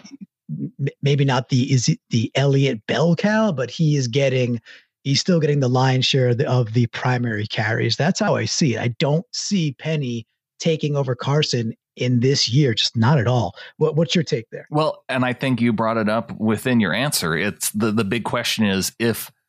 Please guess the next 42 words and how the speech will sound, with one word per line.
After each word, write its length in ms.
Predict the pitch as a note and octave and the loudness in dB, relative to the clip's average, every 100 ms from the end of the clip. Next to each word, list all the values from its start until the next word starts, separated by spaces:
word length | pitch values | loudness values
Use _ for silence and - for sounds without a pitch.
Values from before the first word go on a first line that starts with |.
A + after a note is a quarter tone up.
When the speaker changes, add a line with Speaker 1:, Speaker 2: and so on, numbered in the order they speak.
| _ - | _ -6
Speaker 2:
Chris 260 | B2+ G#2+ | -2 -2
Carson 440 | - A#2 A#2+ - E2+ | -2 -2 -2 0 -2
is 140 | E2+ | -2
gonna 180 | F#2 F2+ | -2 -2
be 140 | E2 | -2
healthy. 500 | E2 C3 C3 - - - - _ _ - | -2 -4 -4 -6 -8 -14 -20 _ _ -8
And 120 | D3 | -4
last 360 | D3+ F3 - E3+ | -2 -2 -2 0
year 120 | D3 | 0
he 180 | B2 C3 - | 0 -2 0
did, 360 | D#3+ D#3+ - | 0 0 -2
it 120 | C3 | -2
seemed 220 | - A#3+ A#3+ | 0 2 2
like 140 | G#3+ | 2
he 120 | D3+ | 0
struggled 580 | - - C#3+ - D#2 D2 - _ _ | 0 0 0 0 -4 -4 -12 _ _
with 240 | A2+ G#2 | -2 -2
health 360 | - A#2+ G#2+ - | -2 -2 -2 0
in 100 | G#2+ | 0
a 40 | |
couple 320 | G2+ A#2 - G2+ | 0 -2 0 -2
of 60 | |
ti-, 100 | - G#2+ | 0 0
at 320 | A2+ F#2 G#2+ | 0 0 -2
a 40 | |
couple 280 | G#2 A#2+ - | -4 -4 0
moments 400 | G#2+ G#2 G2+ - | 2 4 2 0
throughout 300 | A2+ G#2+ G#2 | -2 0 -2
the 80 | G2+ | -2
season. 420 | - G#2 G2+ G#2 | 0 0 2 2
And, 240 | G2+ F#2 - | 0 -2 -2
and 180 | G#2+ G#2+ | 0 0
it 120 | F#2+ | 0
seemed 240 | B2+ C3 | 0 2
to 40 | A2+ | 2
be 200 | G#2+ G#2+ | 2 2
those 220 | G2+ - | 2 0
times 300 | G2 F#2+ F#2+ | -2 -2 -2
where 140 | F#2 | 0
he 80 | F2+ | 0
was 160 | F2+ E2+ | 0 -2
getting 400 | G#2+ G2 F2+ | -2 0 0